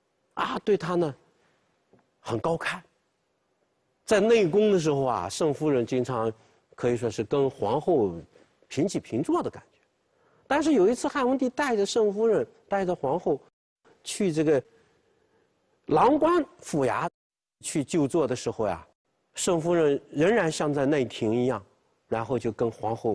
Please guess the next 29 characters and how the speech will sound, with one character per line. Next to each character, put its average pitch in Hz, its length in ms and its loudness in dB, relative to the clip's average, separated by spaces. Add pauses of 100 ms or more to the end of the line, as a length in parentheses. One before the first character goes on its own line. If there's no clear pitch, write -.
平 110 160 -4
起 107 140 -8
平 92 240 -8
坐， 98 180 -8 (380)
这 - 100 -18 (1000)
大 127 140 -2
大 110 140 -4
拉 104 160 -2
拉 107 160 -4
的 98 100 -8
就 90 80 -14
坐 101 220 -2
那 85 80 -12
儿 - 120 -20
了。 - 80 -20 (680)
结 120 120 -2
果 110 120 0
这 107 80 -2
个 110 100 -2 (380)
元 123 180 2
昂 170 260 2
一 180 100 2
看 185 240 -2
这 131 120 0
事 123 80 -6
儿， 107 80 -2
马 123 220 -2
上 196 200 0 (540)
跟 107 280 0